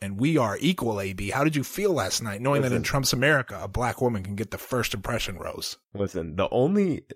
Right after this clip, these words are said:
Speaker 2: the only comparison I can make that I've felt this way in my life would be when Obama got inaugurated. That's it.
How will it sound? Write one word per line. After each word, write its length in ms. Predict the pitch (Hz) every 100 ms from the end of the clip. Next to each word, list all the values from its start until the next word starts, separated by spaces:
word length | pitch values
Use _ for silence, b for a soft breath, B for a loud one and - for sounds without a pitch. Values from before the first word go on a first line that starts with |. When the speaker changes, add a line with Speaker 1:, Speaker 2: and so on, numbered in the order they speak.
| -
Speaker 2:
the 220 | - 95
only 220 | 113 202
comparison 640 | 202 101 - 87 104 - 107
I 60 |
can 180 | 92 82
make 220 | 80 87
that 120 | 82
I've 140 | 78 82
felt 340 | - 78 101
this 220 | 143 139
way 180 | 147 151
in 60 | 120
my 160 | 85
life 440 | 95 104 123 165 - _ _ _
would 160 | 113
be 140 | 117 135
when 240 | 131 123
Obama 440 | 127 120 120 156 110
got 180 | 82
inaugurated. 680 | 80 82 82 80 80 80 90 - _ _ _ _ _ _ _
That's 180 | 98 -
it. 240 | 117 76